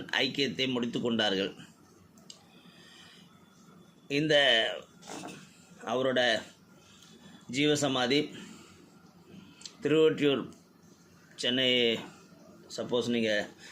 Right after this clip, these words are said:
பீச் ஸ்டேஷன்லேருந்து திருவொற்றியூர் போற வழியில போனீங்கன்னா, டோல்கேட்டுங்கிற ஒரு இடம் வரும். அந்த இடத்துல பக்கத்துல எல்லாரையும் கேட்டாலே சொல்லுவாங்க.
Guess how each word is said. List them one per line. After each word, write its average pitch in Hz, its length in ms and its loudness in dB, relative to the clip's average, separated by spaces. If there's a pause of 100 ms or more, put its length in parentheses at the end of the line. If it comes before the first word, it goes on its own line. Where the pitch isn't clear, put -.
(320)
பீச் 123 260 -4
ஸ்டேஷன்லேருந்து 117 840 0 (680)
திருவொற்றியூர் 120 540 -2
போற 110 220 0
வழியில 117 360 2
போனீங்கன்னா, 104 480 -2 (100)
டோல்கேட்டுங்கிற 110 640 -2
ஒரு 101 200 -2
இடம் 101 240 -2
வரும். 113 300 -2
அந்த 107 180 -4
இடத்துல 110 240 -2 (680)
பக்கத்துல 120 360 0
எல்லாரையும் 117 420 0
கேட்டாலே 113 320 0
சொல்லுவாங்க. 101 460 -2